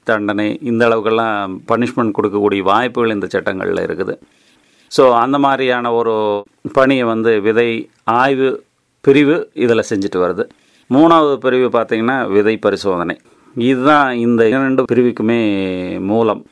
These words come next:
இந்த விதை பரிசோதனை. இந்த விதை பரிசோதனை பொறுத்தளவுல,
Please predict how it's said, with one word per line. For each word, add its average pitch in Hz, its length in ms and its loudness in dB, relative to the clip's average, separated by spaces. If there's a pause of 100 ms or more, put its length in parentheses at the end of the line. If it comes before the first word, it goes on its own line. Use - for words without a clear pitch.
(260)
இந்த 117 220 0
விதை 110 220 0
பரிசோதனை. 95 540 -2 (640)
இந்த 123 240 2
விதை 139 220 2
பரிசோதனை 160 520 0
பொறுத்தளவுல, 131 680 -2